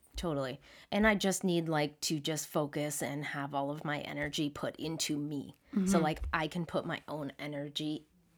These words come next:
Speaker 1: back into me.
Speaker 2: Yeah.
Speaker 1: So, um, they're kind of sporadic for me, but I agree. Like,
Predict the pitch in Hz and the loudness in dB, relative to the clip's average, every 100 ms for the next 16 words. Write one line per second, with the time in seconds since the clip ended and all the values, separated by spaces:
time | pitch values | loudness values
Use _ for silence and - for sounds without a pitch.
0 | - 147 151 - - 175 147 143 - 143 | -2 -2 -2 -8 -8 -4 -4 -4 -4 -4
1 | 147 139 - - - 196 185 180 - - | -4 -6 -8 -12 -6 -2 -2 -4 -10 -18
2 | - - - 202 190 185 - 196 185 185 | -8 2 6 8 10 8 6 6 6 6
3 | 185 180 - _ _ _ - 202 190 175 | 4 2 -2 _ _ _ 0 2 2 4
4 | 190 269 - - 196 151 139 139 147 - | 6 6 6 2 4 6 6 6 2 2
5 | 170 165 160 165 160 - 151 143 147 151 | 2 4 4 4 2 2 0 0 -2 -2
6 | 131 120 135 135 | -2 -4 -6 -8